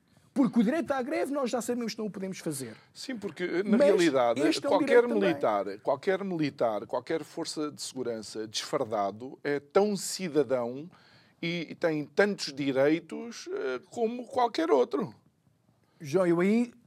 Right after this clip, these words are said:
Speaker 1: discordo num ponto e eu vou explicar porquê.
Speaker 2: <laughs>
Speaker 1: Nós, à, nós, quando estamos à civil, não é? Estamos à civil, não deixamos de ser órgão-, órgãos de polícia criminal ou autoridades de polícia criminal. Continua,
Speaker 2: Mas
Speaker 1: se
Speaker 2: não
Speaker 1: virmos um
Speaker 2: perdem
Speaker 1: crime,
Speaker 2: direitos.
Speaker 1: não perdemos direitos, sem
Speaker 2: Pronto.
Speaker 1: dúvida.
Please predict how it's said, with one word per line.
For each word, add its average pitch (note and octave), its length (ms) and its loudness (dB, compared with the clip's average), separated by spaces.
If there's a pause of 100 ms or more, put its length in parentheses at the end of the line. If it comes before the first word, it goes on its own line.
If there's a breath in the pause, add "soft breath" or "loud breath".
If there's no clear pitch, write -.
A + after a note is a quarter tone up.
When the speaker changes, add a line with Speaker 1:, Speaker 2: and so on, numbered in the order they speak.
Speaker 1:
discordo G#3+ 420 0
num G3+ 120 6
ponto G3+ 220 0
e A3 40 2
eu G#3 40 2
vou G#3 80 2
explicar G3 300 0
porquê. D#3+ 340 -2 (240)
Speaker 2:
<laughs> - 280 -20
Speaker 1:
Nós, A#3 320 4
à, A#3+ 100 6 (200)
nós, A#3 240 2
quando G#3+ 160 -2
estamos F#3+ 320 0
à F3 80 0
civil, E3+ 480 -2 (280)
não B2+ 140 -8
é? E3 140 -8 (280)
Estamos F3+ 280 0
à F3 80 2
civil, E3+ 260 0
não G#3 140 2
deixamos G#3 340 0
de - 80 -6
ser G3+ 100 0
órgão-, G3 240 -2
órgãos F#3 260 -2
de - 40 -18
polícia F#3+ 240 -4
criminal G#3 240 2
ou A3+ 160 0
autoridades G#3+ 440 0
de G3 60 -14
polícia G3+ 220 -4
criminal. F#3 400 -6 (260 loud breath)
Continua, A#3 380 4
Speaker 2:
Mas F#3+ 140 4
Speaker 1:
se E3+ 40 0
Speaker 2:
não A#3+ 100 8
Speaker 1:
virmos A3+ 180 6
um - 20 8
Speaker 2:
perdem F3 200 8 (140)
Speaker 1:
crime, - 40 2
Speaker 2:
direitos. A3 680 2
Speaker 1:
não E3+ 140 2
perdemos D#3+ 380 2
direitos, F#3+ 340 2
sem F#3+ 120 2
Speaker 2:
Pronto. E3 120 4
Speaker 1:
dúvida. B2 280 -2